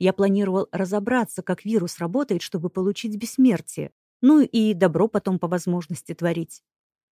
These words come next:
Но для спецназовца это пока была слишком сложная мысль. Он снова долго молчал. Я уже думал про патриаршие яхты вспомнить, чтобы его подбодрить, но Владимир всё же ответил.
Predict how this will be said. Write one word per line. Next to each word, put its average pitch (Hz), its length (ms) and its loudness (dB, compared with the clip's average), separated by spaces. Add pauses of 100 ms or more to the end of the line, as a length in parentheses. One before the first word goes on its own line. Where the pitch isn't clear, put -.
(460)
Но 302 160 2
для - 160 0
спецназовца 226 880 -2
это 226 200 -2
пока 208 300 -2
была 202 340 -2
слишком 196 600 -2
сложная 156 500 -4
мысль. 160 380 -8 (680)
Он 208 140 2
снова 285 340 2
долго 196 300 2
молчал. 160 580 -6 (920)
Я 185 160 4
уже 208 180 4
думал 208 320 4
про 202 320 0
патриаршие 196 680 0
яхты 233 400 -2
вспомнить, 165 440 2
чтобы 170 300 -4
его 175 180 0
подбодрить, 175 720 -2 (500)
но 254 220 6
Владимир 226 560 2
всё 170 240 -4
же 170 120 -2
ответил. 143 520 -8